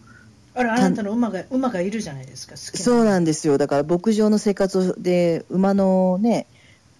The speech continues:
Speaker 2: どういう生活してるのかすごく知りたかったんで、あの、
Speaker 1: うん。
Speaker 2: 牧場、もうホームステイは牧場希望ってすごく強く頼んで、
Speaker 1: 書いといたんですか？うん。
Speaker 2: うん、もうすごく頼んだんですよね。そしたら、あの、
Speaker 1: うん。
Speaker 2: 向こうも親切で、
Speaker 1: うまく見つかった？
Speaker 2: もう牧場のホームステイさせてい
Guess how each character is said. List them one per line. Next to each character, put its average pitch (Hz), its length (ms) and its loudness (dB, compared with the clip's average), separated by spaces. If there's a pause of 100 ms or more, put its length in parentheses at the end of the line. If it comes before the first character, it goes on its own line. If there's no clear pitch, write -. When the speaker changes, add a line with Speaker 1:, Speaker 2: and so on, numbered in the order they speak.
(120)
Speaker 2:
ど 220 220 0
う 240 40 2
い 214 60 0
う - 20 0
生 170 160 0
活 151 160 0
し 147 80 -6
て 165 60 -2
る 147 80 2
の 135 60 -2
か 131 80 -6
す - 100 -6
ご 165 120 0
く - 100 -8
知 - 100 -4
り 160 80 0
た 156 140 0
か 127 80 -2
っ - 80 -8
た - 100 -4
ん 131 100 -4
で、 135 280 2 (400)
あ - 80 -8
の、 175 140 -6
Speaker 1:
う - 0 -
ん。 - 100 -12 (180)
Speaker 2:
牧 180 240 2
場、 214 320 4
も 151 160 -2
う - 20 -4
ホ 185 200 -2
ー 208 80 4
ム 220 80 6
ス - 80 -4
テ 220 100 2
イ 202 60 4
は 135 100 4
牧 156 320 0
場 185 460 2 (140)
希 - 160 -2
望 170 200 2
っ 175 40 -2
て - 340 -12 (240)
す - 140 -6
ご 185 120 -2
く 165 80 -6
強 165 240 -2
く 156 100 -8
頼 160 180 -6
ん 156 100 -4
で、 156 60 0
Speaker 1:
書 220 40 0
い 208 60 -2
と 196 100 0
い 196 60 0
た 170 60 -2
ん 143 100 -6
で 123 60 -16
す - 100 -20
か？ - 80 -20 (260)
う 196 40 -10
ん。 170 100 -10
Speaker 2:
う 190 80 4
ん、 196 320 6
も 190 80 4
う - 20 2
す 214 160 2
ご 254 120 4
く 220 60 0
頼 170 280 0
ん - 20 0
だ 143 100 -2
ん - 40 -8
で - 80 -6
す - 100 -10
よ 123 60 -6
ね。 131 100 -6
そ 233 160 -2
し 240 60 -8
た 269 80 2
ら、 170 160 4
あ 170 40 2
の、 165 200 0
Speaker 1:
う 147 100 -4
ん。 156 60 -14 (180)
Speaker 2:
向 185 100 -4
こ 202 180 0
う - 20 -4
も 190 80 -2
親 220 180 0
切 170 260 -4
で、 160 60 2
Speaker 1:
う 151 60 4
ま 143 40 4
く 135 60 2
見 - 60 -4
つ - 20 -14
か - 60 -20
っ - 100 -20
た？ 185 80 -4
Speaker 2:
も 185 120 2
う - 20 -4
牧 185 320 -2
場 196 180 0
の 190 140 0
ホ 190 140 0
ー - 20 0
ム 185 100 0
ス - 80 -8
テ - 80 -2
イ 180 60 -2
さ 175 120 -4
せ 160 60 -10
て 165 160 -2
い - 80 -4